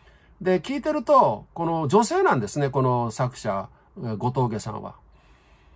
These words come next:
で、田舎から漫画家になるために出てきて、もうほ-、ほぼ引きこもりのような生活をしながら漫画家修行をしてるんだけども、親はずっと反対して早く国に帰ってきなさいと言われたので、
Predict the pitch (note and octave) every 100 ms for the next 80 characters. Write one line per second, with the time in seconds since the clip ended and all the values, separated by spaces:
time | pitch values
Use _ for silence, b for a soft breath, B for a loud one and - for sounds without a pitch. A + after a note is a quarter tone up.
0 | b - D3 D3 C#3+ C#3+ C#3 - G#3 A3
1 | A#3+ G#3+ A#3 A3+ F3+ G#3 A3 A3+ A#3 A3+
2 | A#3 A3+ G#3 F#3 D#3+ D3 D3+ F#3+ D#3 -
3 | C#3+ C#3 C#3+ E3+ G#3 G3 F#3 C3 G#3+ G3
4 | G#3+ A3 A3 F3 E3 D#3+ E3 D#3+ C3+ F3
5 | E3+ D3+ C3+ D3 D#3+ D#3+ C3+ D#3 D3+ C3+
6 | E3+ E3 C3+ C3 - D#3 D#3 C#3+ C3+ D3
7 | D3 D3 D3+ - B B B G3 C#4 C#4+
8 | A3 D3 G3 A#3 A3 G#3 D#3+ G#3+ A3 A3+
9 | A3 F#3+ F3 A3 A3+ D3+ G3 G3+ F#3+ G3+
10 | G3 D#3+ F3+ E3+ G3+ G3 D#3 F#3+ A#3+ A#3
11 | A3 G3 F#3+ G3+ C3+